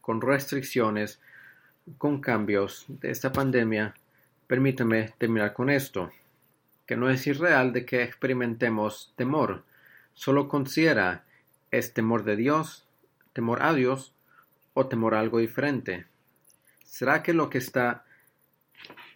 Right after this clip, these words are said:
haciendo que reacciones como reacciones es el temor a la muerte? Porque no puede ser lo que puedes, lo que quieres ser si tienes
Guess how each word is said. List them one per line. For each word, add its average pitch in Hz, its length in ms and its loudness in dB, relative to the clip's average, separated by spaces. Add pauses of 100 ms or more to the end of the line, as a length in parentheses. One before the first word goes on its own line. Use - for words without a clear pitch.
(560)
haciendo 139 420 0
que 131 120 -2
reacciones 143 500 0
como 143 180 -6
reacciones 143 680 -4 (100)
es 117 200 -4
el 113 120 -4
temor 113 300 0
a - 20 0
la 107 100 -2
muerte? 135 520 -2 (1400)
Porque 127 240 -4
no 131 120 2
puede 151 240 2
ser 170 280 2
lo 127 120 2
que 123 140 0
puedes, 165 520 0
lo 135 140 -2
que 131 140 -6
quieres 165 320 4
ser 107 260 0
si 120 160 -6
tienes 131 540 0